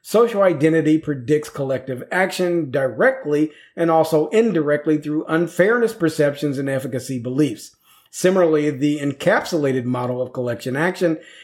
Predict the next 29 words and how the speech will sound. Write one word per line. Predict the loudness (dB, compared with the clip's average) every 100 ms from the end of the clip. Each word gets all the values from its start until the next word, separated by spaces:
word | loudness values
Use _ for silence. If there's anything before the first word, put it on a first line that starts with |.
| -10 0
E | 4 4
M | 4 2 0
S | 0 0
I | 0 -2
C | -2 -4 2
A, | 4 4 0 -6 _ 0
considers | 2 4 4 4 2
injustice | 2 2 4 4 2 0 0
and | 2
efficacy | 0 0 -4 -6 -4 -4
as | -4
predictors | -8 2 2 4 2 2
of | 2 0
collective | 0 0 0 -4 -6
action | -4 -4 -4 -4 -4 -8 -20 -4
and | -2 2
points | 4 4 2 2
out | 2 2
social | 2 0 0 -4
identification | -2 -2 -4 -2 2 2 2 2 0 -4 -10 -2
as | 2
a | 2
mediator | 4 4 4 2 2 2 0 -2 0
in | 0 2 0 -2
these | 0 0 0 -4 -8
assessments, | -6 0 0 0 -8 -16 -20 _ _ _ _ _
or | 2 2
associations, | 4 2 2 0 0 -2 -8
rather. | -10 -10 -16